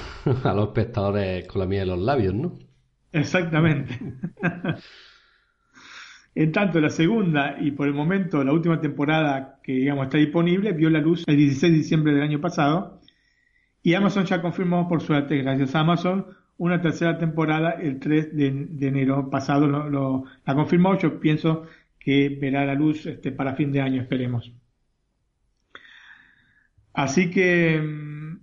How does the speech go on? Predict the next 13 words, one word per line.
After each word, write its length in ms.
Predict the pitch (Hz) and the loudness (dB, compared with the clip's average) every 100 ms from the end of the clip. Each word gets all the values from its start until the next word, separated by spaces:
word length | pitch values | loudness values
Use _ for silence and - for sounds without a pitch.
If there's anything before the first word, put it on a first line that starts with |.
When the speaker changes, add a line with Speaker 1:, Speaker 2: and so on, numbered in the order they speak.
| - | 0
Speaker 1:
lo 180 | 160 | 2
que 80 | 170 | 2
sí, 460 | - 240 285 269 - | 2 6 6 4 -2
eh, 220 | 160 156 - | -4 -4 -2
creo 200 | 214 214 | -2 0
que 160 | 185 | -2
cambió, 680 | 170 156 156 165 196 226 233 175 | 0 0 0 0 0 0 -4 -4
el 160 | 147 | -2
creador 300 | 156 156 214 | 0 0 2
de 60 | 202 | 0
la 60 | |
serie 300 | 175 214 226 | 0 0 0
cambió. 480 | 160 143 139 131 110 | 0 0 2 0 -2